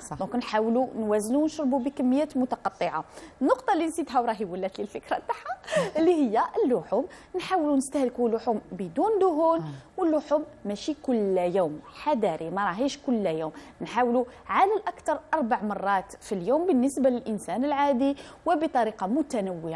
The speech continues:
Speaker 2: كي نقول لك متنوعه يعني اسماك، يعني وننوع في الاسماك، يعني دواجن،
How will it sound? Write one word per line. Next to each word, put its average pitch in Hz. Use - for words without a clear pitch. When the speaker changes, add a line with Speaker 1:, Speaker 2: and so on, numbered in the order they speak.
Speaker 2:
كي -
نقول 359
لك 359
متنوعه 247
يعني 202
اسماك، -
يعني 220
وننوع 262
في 190
الاسماك، 190
يعني 254
دواجن، 202